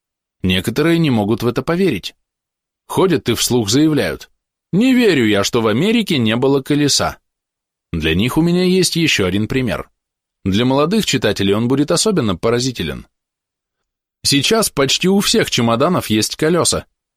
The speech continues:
и нам кажется, что они были всегда. Но до тысяча девятьсот семьдесят второго года колес у чемоданов не было.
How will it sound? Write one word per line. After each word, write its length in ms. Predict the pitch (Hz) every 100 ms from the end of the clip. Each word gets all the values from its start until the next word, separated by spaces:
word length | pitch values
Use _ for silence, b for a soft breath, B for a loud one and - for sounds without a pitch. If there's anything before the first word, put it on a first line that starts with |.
| _
и 100 | 110
нам 220 | 120 123 107
кажется, 480 | 101 98 120 - 147
что 180 | 135
они 180 | 117 120
были 220 | 120 127
всегда. 460 | 131 185 170 101 85 _ _ _ _ _
Но 200 | 107 147
до 260 | 127 143 175
тысяча 440 | - 151 127 123
девятьсот 420 | 117 120 - 131
семьдесят 400 | - 120 113 104
второго 420 | - 113 113 107 104
года 300 | 151 165 127
колес 400 | 127 131 156 147
у 60 |
чемоданов 600 | 117 123 117 123 135 123
не 180 | 156 185
было. 320 | 139 92 73